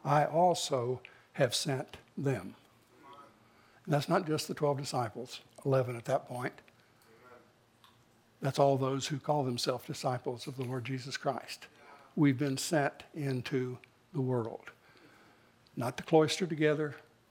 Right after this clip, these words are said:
I mean, that's okay, but, you know, every one of us would prefer to work in a Christian environment. Every one of us would prefer to, if we could just get a, get a company where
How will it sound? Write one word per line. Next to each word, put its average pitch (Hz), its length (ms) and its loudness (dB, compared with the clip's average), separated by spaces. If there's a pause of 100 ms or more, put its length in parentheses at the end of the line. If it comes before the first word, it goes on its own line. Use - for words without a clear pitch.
(120)
I 131 60 -6
mean, 123 140 -2
that's 123 220 -2
okay, 143 500 2
but, - 200 -6 (420)
you 143 80 2
know, 135 220 4
every 185 240 8
one 143 200 4
of 131 140 0
us 131 200 -2
would 131 180 -2
prefer 127 600 2 (160)
to 151 80 2
work 139 300 2
in 139 80 2
a 131 40 -4
Christian 147 440 -2
environment. 123 640 -2
Every 175 200 6
one 156 140 4
of 147 120 2
us - 180 0
would 135 160 -2
prefer 131 680 4
to, 123 300 0 (380)
if 165 160 6
we 185 100 8
could 180 160 2
just - 280 2
get 165 120 8
a, 139 180 6 (340)
get 160 100 8
a 135 140 8
company 156 540 2
where 139 300 2